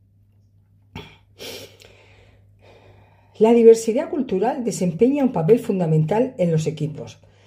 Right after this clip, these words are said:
ya que aporta igualdad y una gran riqueza de perspectivas diversas. Numerosos estudios realizados en países altamente desarrollados destacan su impacto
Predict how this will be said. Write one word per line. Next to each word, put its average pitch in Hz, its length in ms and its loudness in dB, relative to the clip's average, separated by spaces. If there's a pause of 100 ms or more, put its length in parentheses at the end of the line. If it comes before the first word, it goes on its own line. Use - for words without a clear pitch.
(200)
ya 233 220 4
que 226 80 4
aporta 156 500 -2
igualdad 170 640 -2
y 175 100 -6
una 175 200 -2
gran 208 260 -2
riqueza 185 560 -4 (220)
de 175 160 -2
perspectivas 165 840 -2
diversas. - 720 -8 (840)
Numerosos 233 640 2
estudios 202 760 -4
realizados 175 800 -2 (360)
en 170 200 -4
países 190 400 0
altamente 180 580 -2
desarrollados 170 920 -2 (1120)
destacan 277 640 0
su - 120 0
impacto 254 680 -2